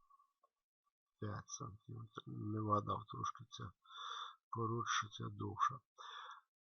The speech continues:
Косинус зовнішнього кута при вершині Б.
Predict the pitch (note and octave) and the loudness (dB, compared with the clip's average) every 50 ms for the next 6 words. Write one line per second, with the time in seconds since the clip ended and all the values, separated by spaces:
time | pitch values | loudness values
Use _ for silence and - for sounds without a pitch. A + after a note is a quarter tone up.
0 | _ _ - E3 E3+ D#3+ - D#3+ D#3 D#3 C#3 B2+ C#3 D#3 D3+ D#3 D#3 C#3 - - | _ _ 4 4 4 6 6 6 6 6 6 6 4 4 4 4 2 2 2 2
1 | C#3 C#3 B2+ - C#3 C3 - - C3+ C3 A#2+ - B2+ C3 C3 C3+ C3 B2 B2 - | 0 0 0 0 -4 -2 4 6 4 4 4 4 4 4 4 4 4 4 2 0
2 | - C3 B2+ B2+ C3 C3+ C3 C3 C3 C#3 F#3 G#3+ - | 0 0 -2 -2 -2 -2 -2 -2 2 4 6 6 6